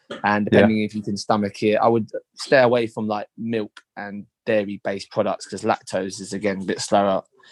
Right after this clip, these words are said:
Speaker 1: slower and harder to digest for the stomach. So,
Speaker 2: Yeah.
Speaker 1: um,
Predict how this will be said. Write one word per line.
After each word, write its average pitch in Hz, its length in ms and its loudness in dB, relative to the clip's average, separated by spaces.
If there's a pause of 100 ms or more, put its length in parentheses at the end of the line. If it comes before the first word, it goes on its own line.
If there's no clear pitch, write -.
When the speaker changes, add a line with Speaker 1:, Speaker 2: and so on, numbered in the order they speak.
Speaker 1:
slower 107 440 4
and 107 100 -4
harder 107 260 4
to 101 180 -2
digest 101 280 -4
for 98 80 -12
the 95 40 -10
stomach. 98 460 -4
So, 85 280 -4 (500)
Speaker 2:
Yeah. 90 440 4
Speaker 1:
um, 92 160 -14